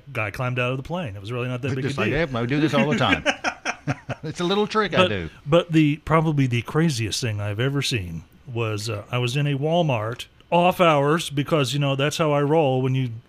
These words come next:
Speaker 1: you know, do morning radio. And there was a guy in the Walmart,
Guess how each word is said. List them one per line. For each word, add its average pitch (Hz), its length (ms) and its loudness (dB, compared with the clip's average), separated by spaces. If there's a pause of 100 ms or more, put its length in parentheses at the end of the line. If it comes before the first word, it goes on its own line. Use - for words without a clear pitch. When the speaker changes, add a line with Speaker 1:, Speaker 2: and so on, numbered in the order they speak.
(120)
Speaker 1:
you 135 100 -4
know, 110 200 -4
do 127 180 -2
morning 131 340 -2
radio. 110 480 -6 (540)
And 123 200 0
there 117 100 2
was 113 160 0
a 117 40 -4
guy 143 520 2
in 160 200 4
the 180 60 2
Walmart, 107 600 -2